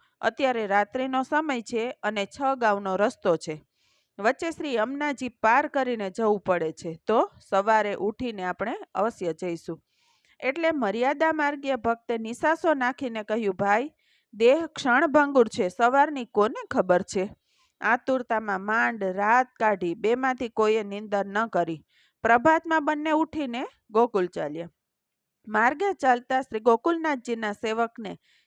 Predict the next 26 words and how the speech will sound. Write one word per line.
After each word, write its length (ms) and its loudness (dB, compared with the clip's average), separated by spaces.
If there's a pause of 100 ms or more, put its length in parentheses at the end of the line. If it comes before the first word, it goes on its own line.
(140)
ચિંતાયુક્ત 680 -2
વિચાર 460 0
થયો 400 -4 (300)
કે 100 2
બોલતા 460 4
તો 180 2
બોલાઈ 360 4
ગયું, 360 -2 (260)
પરંતુ 400 2
શ્રી 200 -4
ગોકુલનાથજી 760 0
આ 220 0
મનોરથ 460 0 (120)
સિદ્ધ 180 -8
કરશે 540 -4
કે 200 -6
નહીં? 380 -4 (480)
ગોકુલમાં 580 4
મંદિરે 440 -2
પહોંચ્યા 720 0
એટલે 240 -4
મર્યાદા 560 0
માર્ગીય 420 -2
ભક્તને 480 -6
બહાર 380 0
બેસાડીને 840 -2